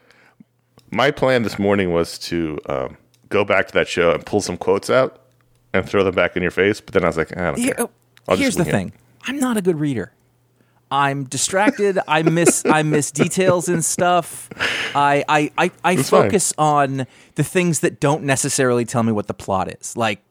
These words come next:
Speaker 2: I, I, I,
Speaker 1: Sure.
Speaker 2: I'm not good. I'm not a good reader. I
Speaker 1: That's gonna be your def-, your court defense, and we'll see how that goes.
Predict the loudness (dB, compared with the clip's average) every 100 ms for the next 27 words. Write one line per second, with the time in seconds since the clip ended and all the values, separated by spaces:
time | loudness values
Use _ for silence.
0 | _ -4 -4 -2 -4 -4 -14 -4 -2 -2
1 | -4 -4 -4 -6 _ _ _ _ _ _
2 | _ -4 0 0 2 0 -2 -8 _ _
3 | 0 2 4 2 2 0 0 -2 -6 -12
4 | _ _ _ _ _ _ _ _ _ _
5 | -6 -6 -8 _ _ -4 -2 0 -2 0
6 | 0 0 -6 -8 -4 0 0 0 -2 0
7 | 0 -2 2 0 2 2 2 2 2 2
8 | -2 -18